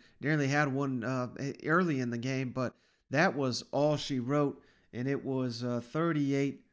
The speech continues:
seventeen at that point. And Georgia, you know, they didn't give up. We'll give them a little bit of credit here, but <sighs> just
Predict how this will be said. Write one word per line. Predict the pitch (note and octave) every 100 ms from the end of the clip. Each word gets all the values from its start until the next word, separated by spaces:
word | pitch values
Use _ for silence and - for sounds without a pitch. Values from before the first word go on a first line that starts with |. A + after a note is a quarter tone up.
| _
seventeen | - - D#3+ D3 A#2+ - D3+ D3 A#2+ G#2+ - _ _
at | A#2+ A#2+
that | C#3 C3+ -
point. | - D3+ C#3+ A#2+ - _ _ _ -
And | G#2+
Georgia, | C#3 C#3+ B2+ C#3 B2+ A#2+ _
you | B2
know, | B2+ A2 -
they | - D3
didn't | E3+ C3+
give | D#3 D#3
up. | D3 C#3+
We'll | C3
give | C#3+
them |
a | C3
little | C#3+
bit | C3+
of | B2
credit | - E3+ C3 A2+
here, | B2+ B2
but | - B2+ - - - - - - - - - - - - - - - -
<sighs> | A#2+ - -
just | D3+ D#3